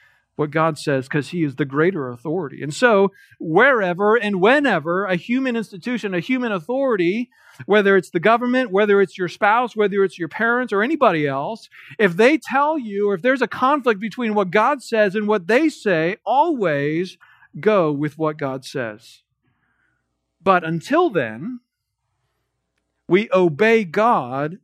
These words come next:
by obeying those who are in authority over us.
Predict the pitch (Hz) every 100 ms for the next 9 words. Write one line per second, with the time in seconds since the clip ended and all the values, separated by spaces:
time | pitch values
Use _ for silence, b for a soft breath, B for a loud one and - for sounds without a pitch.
0 | 143 139 208 269 269 147 131 156 196 202
1 | _ _ _ _ _ _ _ _ _ 151
2 | 143 156 147 131 123 123 127 _ 135 135
3 | 131 139 135 131 131 - 123 110 117 -
4 | 131 120 107 101 - - -